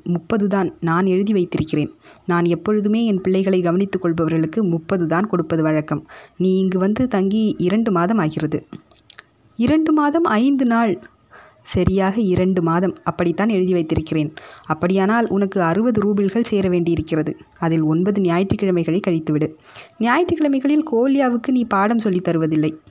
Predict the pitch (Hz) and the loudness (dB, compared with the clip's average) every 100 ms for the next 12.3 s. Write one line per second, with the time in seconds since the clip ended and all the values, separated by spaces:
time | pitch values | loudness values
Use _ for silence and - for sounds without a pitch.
0 | - - - 170 165 175 220 269 220 220 | -20 -20 -8 -2 0 2 2 2 2 2
1 | 220 262 220 180 233 247 226 - 185 180 | 0 0 0 2 0 0 -2 -2 -2 -2
2 | 165 160 208 247 180 170 160 160 156 - | 0 0 -2 0 0 0 0 0 -2 -6
3 | - _ - - 175 202 233 220 196 208 | -20 _ -10 -2 0 2 0 0 0 0
4 | 214 208 196 190 180 180 208 190 190 190 | 2 0 0 -2 -2 0 2 2 0 0
5 | 185 170 175 190 170 156 156 156 156 - | 0 0 0 0 2 0 -2 -4 -4 -10
6 | _ - - _ _ _ - - _ _ | _ -20 -20 _ _ _ -20 -20 _ _
7 | 170 185 208 208 185 165 - 185 175 175 | -2 0 2 0 0 0 0 0 0 0
8 | 165 165 156 175 165 - 156 165 160 156 | 0 0 0 0 -2 -2 -2 0 0 0
9 | 156 156 - - - - - 175 190 196 | -2 -2 -6 -10 -20 -14 -4 -2 -2 -2
10 | 190 190 165 - 196 175 156 170 208 214 | -2 0 -2 -2 -2 -2 0 0 2 2
11 | 190 175 165 156 165 185 185 160 165 160 | 0 0 0 0 0 0 0 0 0 -2
12 | 160 160 156 | -2 0 0